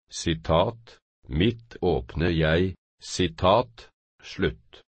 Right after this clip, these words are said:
vil ha et større spekter å spille på i kommunikasjon med andre og oppleves som et fritt og åpent menneske. Et lite, åpent jeg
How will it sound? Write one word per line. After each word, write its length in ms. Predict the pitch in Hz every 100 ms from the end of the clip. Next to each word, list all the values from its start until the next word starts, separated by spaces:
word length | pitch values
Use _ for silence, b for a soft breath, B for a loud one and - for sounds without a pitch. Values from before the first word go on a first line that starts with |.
| _ -
vil 400 | 71 98 110 98
ha 300 | 80 80 -
et 220 | 85 -
større 560 | - - 69 58 58 110
spekter 680 | - - 65 - - 120 110
å 160 | 80 82
spille 500 | - 95 76 67 107
på 320 | - 113 123
i 180 | 78 80
kommunikasjon 960 | - 87 87 82 98 - 95 95 117 120
med 320 | 80 80 92
andre 520 | - 92 78 65 104 117
og 280 | - 87 80
oppleves 680 | 73 - 82 85 82 98 - -
som 400 | - 85 80 87
et 180 | 80
fritt 460 | - 73 67 - -
og 280 | 95 92 101 -
åpent 600 | 101 80 - 92 98 -
menneske. 720 | 107 85 82 98 - - 62 - _ -
Et 240 | 80 82
lite, 560 | 120 127 98 - 92 85 - _ _ _ -
åpent 640 | 123 82 - 113 120 117
jeg 340 | 69 80 76